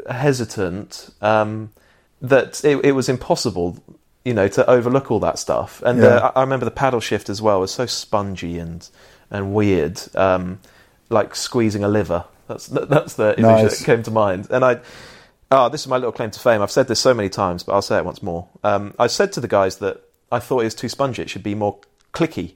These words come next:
Speaker 1: more Switch-like. Um, and they had actually signed it off already. That, you know, they thought that was, that bit was all finished. And whether or not this is true, I don't know. But David is, David Tuig is sort of generous enough to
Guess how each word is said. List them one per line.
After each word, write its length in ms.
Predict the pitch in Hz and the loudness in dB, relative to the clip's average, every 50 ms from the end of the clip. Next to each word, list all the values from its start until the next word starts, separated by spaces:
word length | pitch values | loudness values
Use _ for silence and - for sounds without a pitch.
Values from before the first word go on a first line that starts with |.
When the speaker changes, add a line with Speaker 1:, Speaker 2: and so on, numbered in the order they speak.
| _ | _
Speaker 1:
more 140 | _ 117 104 | _ -6 -6
Switch-like. 680 | - - - 139 - - - 90 82 62 55 - - _ _ - - _ _ _ _ - - | -6 -2 -2 -2 -4 -4 -6 -6 -6 -6 -8 -12 -20 _ _ -20 -20 _ _ _ _ -8 -4
Um, 380 | 104 101 98 98 95 101 - - | -2 -2 -2 -2 -4 -8 -10 -4
and 160 | - 117 120 147 | -4 0 4 4
they 140 | 180 208 | 4 4
had 100 | 190 156 151 | 4 4 2
actually 340 | 160 160 - - 127 110 101 | 2 2 -2 -6 -6 -6 -6
signed 340 | - - 147 131 123 117 | -2 -2 -2 0 0 -2
it 80 | 113 110 | -4 -2
off 220 | 139 170 - - | -2 -4 -4 -4
already. 460 | 98 92 87 85 82 82 80 80 98 - _ - | -6 -4 -4 -4 -4 -6 -8 -10 -10 -16 _ -4
That, 160 | 123 117 - | -4 -2 -2
you 80 | 135 | -4
know, 100 | 120 95 | -2 0
they 140 | 98 127 135 | 0 0 0
thought 240 | 131 - 120 107 - | 0 0 -4 -2 0
that 140 | - 104 98 | 0 -2 -2
was, 160 | 101 98 - | -2 -6 -2
that 260 | - 131 139 - - | -2 -2 -2 -2 -6
bit 120 | - - 90 | -10 -10 -10
was 120 | 98 101 | -8 -6
all 100 | 110 110 | -6 -6
finished. 480 | 101 - 147 123 80 73 - - - _ _ _ _ _ _ _ | -4 -6 -6 -6 -6 -10 -12 -18 -20 _ _ _ _ _ _ _
And 360 | - 110 117 113 113 110 - - _ _ _ _ _ _ _ _ _ _ - _ - 110 - - | -2 0 0 0 0 -4 -10 -14 _ _ _ _ _ _ _ _ _ _ -20 _ -6 -6 0 0
whether 320 | 143 139 170 214 226 180 | 4 4 4 4 4 2
or 80 | 160 143 | 2 2
not 140 | 135 131 113 | 2 0 -2
this 160 | 120 113 - | -2 -4 -4
is 100 | 113 - | -6 -8
true, 280 | - - 135 120 104 95 | -4 0 2 4 4 4
I 40 | |
don't 180 | 98 98 98 87 | 2 2 -2 -2
know. 200 | 90 90 87 87 | -2 -2 -2 -2
But 180 | 82 - 90 - | -4 -6 0 4
David 320 | 131 123 123 113 113 104 | 4 4 4 4 2 0
is, 240 | 104 104 101 - - - _ - | 0 -4 -4 -8 -12 -14 _ 0
David 240 | 139 135 120 117 - | 0 2 2 0 -4
Tuig 360 | - 127 110 101 98 95 87 | -2 0 0 2 0 0 -2
is 160 | 101 92 - | -4 -4 -4
sort 120 | - - 104 | -2 -4 -4
of 100 | 101 - | -4 0
generous 440 | - 131 127 120 113 110 104 - | 0 0 2 2 0 -2 -2 -2
enough 280 | 104 98 98 95 - - | -6 -6 -6 -6 -8 -12
to 280 | - - 95 90 90 87 | -8 -4 -4 -4 -4 -6